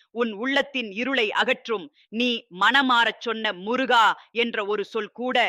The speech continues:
உன் துன்பங்களை எரித்துக் கொண்டே போகும் தீயாகும். அந்த நாமம் உன் இதயத்தில் ஒளியாய் விளங்கும், உன் மூச்சில் ஆழ்ந்த நிம்மதியை விதைக்கும். குழந்தையே, நான் மலை உச்சியில் மட்டும் இருப்பவன் அல்ல, நான் உன் இதயத்தின் உச்சியில் நிற்கிறவன்.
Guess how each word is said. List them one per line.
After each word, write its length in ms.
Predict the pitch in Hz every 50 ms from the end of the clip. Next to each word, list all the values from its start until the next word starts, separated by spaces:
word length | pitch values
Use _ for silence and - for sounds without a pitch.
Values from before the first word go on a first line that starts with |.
| 151 - - _ _
உன் 180 | - 220 233 220 -
துன்பங்களை 600 | - 247 254 269 240 277 262 247 233 226 214 196 180 180
எரித்துக் 460 | 208 226 262 262 - - 262 - -
கொண்டே 320 | 233 226 226 220 220 214 196 - -
போகும் 400 | - 226 240 233 208 226 190 170
தீயாகும். 580 | - - 233 240 240 226 208 202 170 196 180 147 - _ _ _ -
அந்த 260 | 175 202 220 220 214 202 185 180
நாமம் 340 | 196 208 233 226 226 208 175 - _ _ _
உன் 220 | - 208 226 220 202
இதயத்தில் 640 | 190 214 - 254 254 247 240 247 - 240 233 196 170
ஒளியாய் 480 | 180 208 233 247 247 233 226 214 196 175
விளங்கும், 440 | 202 214 226 233 226 202 208 180 147 _ _ _
உன் 220 | - 202 226 220 208
மூச்சில் 520 | 196 202 233 269 269 269 - 262 233 196 - - 185
ஆழ்ந்த 320 | 208 233 254 262 247 233 220
நிம்மதியை 500 | 196 202 226 240 254 247 220 220 214 196 175
விதைக்கும். 520 | 170 208 220 226 - - - 214 180 151 - _ _ _ _ -
குழந்தையே, 540 | 240 247 - 262 262 254 240 233 226 226 240 277 262 - _ _
நான் 280 | - 208 226 233 233 220
மலை 240 | 208 196 220 269 294 302
உச்சியில் 480 | 277 262 262 - - 269 247 240 233
மட்டும் 340 | 220 233 240 240 - 285 254
இருப்பவன் 520 | 233 226 247 269 - - 254 240 240 226
அல்ல, 200 | 220 208 220 220 202 175 147 - _ _ _
நான் 300 | - 208 226 233 233 226
உன் 180 | 208 202 220 214 202
இதயத்தின் 580 | 202 240 254 277 277 277 262 269 262 254 214
உச்சியில் 480 | 190 220 - - - 269 262 247 233 220
நிற்கிறவன். 600 | 208 226 247 - - 269 247 226 214 208 185